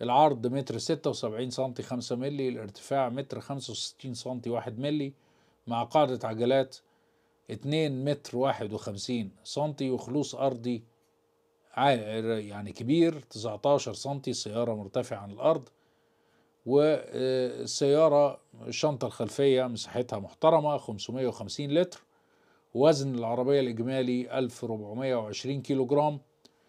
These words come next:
السيارة التعليق الأمامي فيها، آه، مستقل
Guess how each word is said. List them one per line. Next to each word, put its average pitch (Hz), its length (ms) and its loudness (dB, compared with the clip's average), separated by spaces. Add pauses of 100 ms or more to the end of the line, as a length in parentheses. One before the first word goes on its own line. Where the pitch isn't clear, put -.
(380)
السيارة 135 680 4
التعليق 123 460 -2
الأمامي 120 460 -4
فيها، 107 540 -4 (200)
آه، 104 220 -10
مستقل 143 720 -2